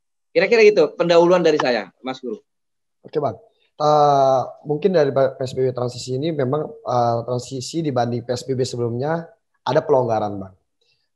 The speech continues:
Speaker 2: Artinya disinilah menurut saya adalah peran dari Pemprov D K I untuk pelaksanaan pengawasan yang begitu ketat,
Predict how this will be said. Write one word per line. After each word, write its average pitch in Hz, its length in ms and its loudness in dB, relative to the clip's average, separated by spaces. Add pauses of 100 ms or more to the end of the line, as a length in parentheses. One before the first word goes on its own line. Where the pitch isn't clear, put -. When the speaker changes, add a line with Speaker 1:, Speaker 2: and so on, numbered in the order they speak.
Speaker 2:
Artinya 151 640 -2
disinilah 147 560 0
menurut 127 320 -4 (160)
saya 127 800 0
adalah 123 400 -2
peran 127 480 -4
dari 117 160 -6
Pemprov 113 320 -10
D 110 80 -10
K 107 240 -10
I 151 240 -6
untuk 131 480 -8
pelaksanaan 120 720 -8
pengawasan 117 640 -8
yang 113 80 -8
begitu 110 240 -10
ketat, - 400 -14